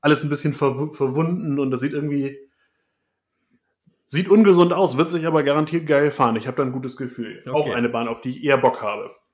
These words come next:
Speaker 2: Klingt gut.
Speaker 1: Dann, äh, haben, hat Port Aventura, auch ein geiler Park eigentlich, ähm, un-, äh,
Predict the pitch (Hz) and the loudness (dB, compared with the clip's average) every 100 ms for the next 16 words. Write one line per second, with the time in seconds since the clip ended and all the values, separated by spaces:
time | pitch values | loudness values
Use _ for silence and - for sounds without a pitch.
0 | _ _ - _ _ - - 139 127 101 | _ _ -20 _ _ -20 -12 -10 -8 -12
1 | - _ _ _ _ _ _ _ _ _ | -14 _ _ _ _ _ _ _ _ _
2 | _ _ _ _ _ _ _ _ _ _ | _ _ _ _ _ _ _ _ _ _
3 | _ _ _ _ _ _ _ _ _ _ | _ _ _ _ _ _ _ _ _ _
4 | 123 117 131 180 117 127 208 214 170 135 | -18 -6 -4 -4 -4 -6 -8 -8 -8 -2
5 | 131 135 135 131 156 156 151 147 143 143 | -2 -2 -4 -8 -8 -8 -10 -10 -10 -12
6 | - 190 170 160 156 151 226 156 127 240 | -10 -6 -6 -4 -6 -6 -4 0 0 0
7 | 247 - 170 - 120 110 113 107 117 113 | -6 -6 -4 -4 -6 -6 -8 -10 -10 -10
8 | 110 107 110 - 151 - - 123 123 123 | -8 -10 -12 -10 -10 -10 -2 2 2 2
9 | 120 120 123 - - 139 143 143 131 | 0 -2 -4 -10 -6 -4 -4 0 2